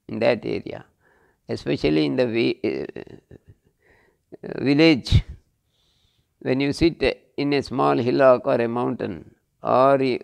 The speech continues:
you are in a paddy field or a garden, you will enjoy sunrise marvelously.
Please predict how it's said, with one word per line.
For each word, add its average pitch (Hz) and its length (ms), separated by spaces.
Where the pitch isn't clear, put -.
you 131 160
are 131 120
in 120 200
a 113 60
paddy 127 400
field 110 440
or 120 60
a 117 120
garden, 113 600
you 117 120
will 123 120
enjoy 123 480
sunrise 120 1000
marvelously. 117 1040